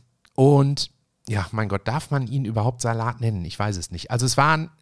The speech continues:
viele, viele klein geschnittene Tomaten. Ähm,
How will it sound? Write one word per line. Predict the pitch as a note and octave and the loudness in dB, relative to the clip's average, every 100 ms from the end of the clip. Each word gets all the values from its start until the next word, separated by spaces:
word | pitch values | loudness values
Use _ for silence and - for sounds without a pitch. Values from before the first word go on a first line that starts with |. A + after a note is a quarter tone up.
| _ - | _ -12
viele, | - G3+ F#3+ | -8 -4 -4
viele | C#3+ B2 | -4 -2
klein | B2 A#2+ A2 | 0 0 0
geschnittene | - G2+ F2+ F2 | -2 -4 -2 -4
Tomaten. | - C#2+ C#2 - G#3 - _ _ _ _ _ | -4 -6 -8 -8 -8 -10 _ _ _ _ _
Ähm, | A#2 A#2 A2+ | 2 2 2